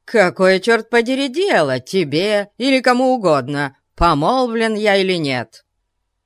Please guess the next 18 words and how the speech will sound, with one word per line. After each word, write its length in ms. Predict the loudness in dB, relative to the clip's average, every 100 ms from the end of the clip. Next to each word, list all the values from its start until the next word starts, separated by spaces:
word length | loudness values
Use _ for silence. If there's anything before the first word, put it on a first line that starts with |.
| _ _ _ _ _ _ _ _ _ _ _ _ _ _ _ _ _ _
«Ты 420 | -2 2 4 4 2
стыдишься 1300 | -4 -10 2 2 2 0 2 2 0 -6 0 2 2
этого?» — 760 | 2 0 0 -2 0 -2 -4 _ _ _ _ _ _ _ _
продолжал 800 | -2 0 2 2 2 2 2 0
Добин. 640 | -2 -2 -2 -4 -8 -8 -14 _ _ _ _ _ _ _ _ _ _
«Какое 580 | -4 2 2 2 -2 -2
вы 220 | -2 -2
имеете 480 | -2 -4 -4 -4 -8
право, 420 | -4 0 0 0
сэр, 380 | -4 -4 -6 -4
задавать 720 | -8 -4 -2 -2 -2 -4 -4
мне 220 | -6 -6
подобный 540 | -4 -4 0 -2 -2 -2
вопрос, 560 | -2 -2 -2 -2 -4
хотелось 600 | -6 -4 -2 0 0 -2
бы 120 | -2 -2
мне 240 | 0 0
знать?» 560 | -2 0 0 -2 -12